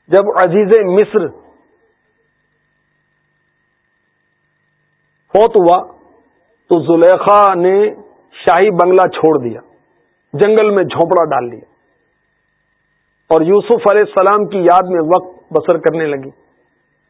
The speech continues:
مصر کے جنگل میں عرصہ دراز بسر کیا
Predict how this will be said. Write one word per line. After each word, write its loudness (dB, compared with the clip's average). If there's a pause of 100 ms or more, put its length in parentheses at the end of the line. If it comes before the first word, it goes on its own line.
(680)
مصر -2
کے 0
جنگل 0
میں -2
عرصہ -2
دراز 0
بسر -4
کیا -12